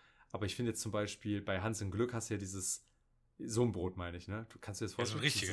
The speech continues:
Speaker 1: Dieses
Speaker 2: Brot halt.
Speaker 1: Ja, genau, genau. Eben nicht diese Burger-Patty-Brote,
Speaker 2: Ja.
Speaker 1: sondern richtiges Brot. Das finde ich viel geiler
Speaker 2: Ja.
Speaker 1: an einem Burger. Okay, also Burger auf eins.
Speaker 2: Ja, Burger auf eins.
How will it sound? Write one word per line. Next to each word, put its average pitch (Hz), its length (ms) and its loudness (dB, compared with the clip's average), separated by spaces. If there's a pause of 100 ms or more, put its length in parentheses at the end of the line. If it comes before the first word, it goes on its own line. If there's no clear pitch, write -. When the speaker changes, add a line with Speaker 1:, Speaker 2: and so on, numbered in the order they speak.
Speaker 1:
Dieses - 120 0
Speaker 2:
Brot - 240 -14
halt. 80 120 -18 (400)
Speaker 1:
Ja, 107 160 4
genau, 120 420 4 (140)
genau. 95 360 -2
Eben 104 160 2
nicht 123 220 0
diese 110 400 4
Burger-Patty-Brote, 95 1700 2
Speaker 2:
Ja. - 560 -20
Speaker 1:
sondern 101 640 -6 (180)
richtiges 104 500 -4 (120)
Brot. 87 380 -6 (240)
Das - 120 -10
finde 110 140 0
ich - 60 -6
viel 120 160 -4
geiler 90 420 -6 (300)
Speaker 2:
Ja. 87 60 -14 (120)
Speaker 1:
an 95 80 -16
einem 92 80 -12
Burger. 95 280 -10 (560)
Okay, 117 200 2
also 101 160 0
Burger 127 220 4
auf - 160 2
eins. 90 200 -6
Speaker 2:
Ja, 104 140 8
Burger 127 280 -2
auf 117 120 -4
eins. 90 500 -2